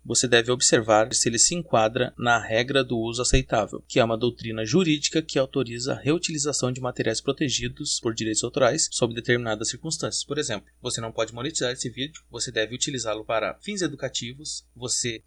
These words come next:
não pode utilizar uma grande quantidade dessa obra consecutivamente e você não pode fazer algo com essa obra que prejudique o lucro do proprietário dos direitos. Isso é algo que a maioria das pessoas não sabe.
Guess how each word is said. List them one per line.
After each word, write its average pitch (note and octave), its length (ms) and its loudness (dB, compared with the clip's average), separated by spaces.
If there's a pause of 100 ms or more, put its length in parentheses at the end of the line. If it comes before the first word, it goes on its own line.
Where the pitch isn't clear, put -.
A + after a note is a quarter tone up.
não C3+ 260 -4
pode B2 300 -4
utilizar A#2 400 -2
uma A2+ 160 -4
grande D3+ 580 -2
quantidade A2 840 0
dessa B2 280 0
obra A#2+ 400 0
consecutivamente A#2 1040 -4
e F3+ 320 -4
você C#3+ 380 -2
não D#3+ 220 -6
pode C#3+ 640 -2
fazer A#2+ 440 0
algo A#2 300 0
com G#2+ 480 -12
essa A#2 280 -4
obra A#2 500 0
que D3 100 -6
prejudique D#3 960 -2
o D3+ 120 -2
lucro C#3+ 380 -2
do C#3+ 140 -8
proprietário D3 680 0
dos B2+ 240 -12
direitos. - 580 -6 (120)
Isso B2+ 240 0
é C3+ 80 8
algo A#2 200 4
que - 100 -2
a B2 40 2
maioria A#2+ 240 2
das A#2+ 140 -6
pessoas B2 340 -2
não B2 140 0
sabe. G#2+ 360 0